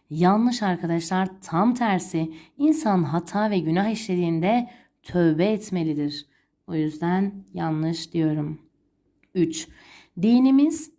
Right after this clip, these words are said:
bireye ve topluma zarar veren her türlü kötü davranış ve alışkanlığı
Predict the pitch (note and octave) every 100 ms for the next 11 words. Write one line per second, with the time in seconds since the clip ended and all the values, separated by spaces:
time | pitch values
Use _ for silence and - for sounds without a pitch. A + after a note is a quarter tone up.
0 | _ E3 F3+ F3+ E3 D#3+ D#3+ - - D#3+
1 | D#3+ D3+ D3 D#3 F#3 G#3+ E3 F3 G#3+ A3+
2 | F#3+ F3+ E3 E3 C#3 D3 G3+ B3 - A#3
3 | G3+ G#3 - F3 A#3 A3 F#3+ E3+ E3 D#3+
4 | E3 D3+ G#3+ F#3+ E3+ - E3+ D#3 D#3+ F3
5 | F#3+